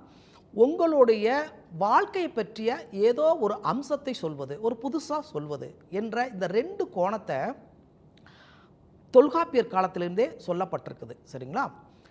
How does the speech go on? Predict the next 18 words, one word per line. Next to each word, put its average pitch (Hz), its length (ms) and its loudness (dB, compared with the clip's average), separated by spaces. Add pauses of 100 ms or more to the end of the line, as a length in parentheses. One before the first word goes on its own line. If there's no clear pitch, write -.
(240)
இது 302 240 4 (960)
அரேபியா 403 520 4
போன்ற 247 300 2
நாடுகள்ல 185 540 2 (520)
மிக 262 220 -2 (100)
பிரம்மாண்டமாக 247 720 -2 (100)
கதை 208 240 0
சொல்லக்கூடிய 185 440 -4
மரபு 170 320 -2
இருந்திருக்குது. 135 420 -10 (200)
அங்க 294 300 -4
என்னன்னா, 214 360 -2 (540)
ஆயிரத்தோரு 320 840 4 (240)
இரவுகள் 196 440 0 (260)
அப்படிங்கிற 160 420 -6 (420)
ஒரு 254 200 2
கதை 208 280 0
சொல்லக்கூடிய 185 500 -4